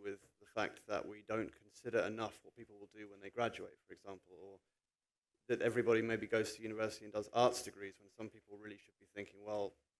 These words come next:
I don't wanna be, I don't wanna do that, I wanna do something else or learn a trade," or, I mean, there's a sense in the U K definitely that that's the case and that there's not enough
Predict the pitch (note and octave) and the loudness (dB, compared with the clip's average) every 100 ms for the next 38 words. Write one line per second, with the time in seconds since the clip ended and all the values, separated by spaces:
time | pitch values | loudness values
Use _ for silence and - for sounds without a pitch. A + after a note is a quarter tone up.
0 | - G2 G2+ G2+ A2+ G#2 G#2 G2+ _ _ | -16 -12 -12 -12 -12 -12 -14 _ _ _
1 | _ _ A2+ G#2+ A2 G#2+ B2 A2 G2 G2+ | _ _ -10 -8 -8 -8 -8 -8 -6 -8
2 | G2+ G2 _ G2 G#2+ A2 G#2+ - G#2+ G#2 | -10 -16 _ -12 -2 0 0 -4 0 0
3 | G#2 - A#2+ G#2+ G2+ G2+ F#2+ _ _ _ | 0 2 6 6 4 -2 -12 _ _ _
4 | _ A#2 A#2+ A2+ - A#2 A2+ A2+ - A2+ | _ -2 0 0 -2 -2 -2 0 -2 -2
5 | - A2 A2 A2 G#2+ A#2+ G#2 A#2 - G2+ | -2 -10 -12 -14 4 8 8 8 2 -10
6 | G2 F#2 G#2 - - A#2+ G2+ - - F#2+ | -12 -4 -4 -4 -12 0 0 0 -16 -20
7 | - G2+ G#2+ G#2 G#2 G#2 - | -20 -20 -16 -16 -8 -8 -8